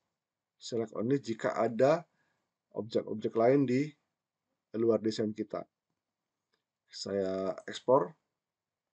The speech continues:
Color modenya C M Y K. Di sini saya menggunakan resolusi, eh, seratus. Kita masukkan ukuran sesungguhnya tiga ratus, tingginya menyesuaikan.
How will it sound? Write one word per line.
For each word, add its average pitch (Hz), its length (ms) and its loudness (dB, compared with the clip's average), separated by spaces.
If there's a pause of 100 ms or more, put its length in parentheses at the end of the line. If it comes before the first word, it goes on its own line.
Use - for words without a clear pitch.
(1300)
Color 135 240 4
modenya 147 320 8
C 165 160 4
M 139 80 4
Y 127 160 4
K. 170 480 6
Di - 80 -14
sini 123 160 -2
saya 131 240 0
menggunakan 117 480 0
resolusi, 117 1040 -2 (640)
eh, 110 180 0
seratus. 123 800 -2 (400)
Kita - 240 -8
masukkan 117 340 -4
ukuran 117 300 0
sesungguhnya 113 560 -4 (1120)
tiga 104 260 -2
ratus, 147 540 0 (180)
tingginya 113 380 0
menyesuaikan. 117 720 -2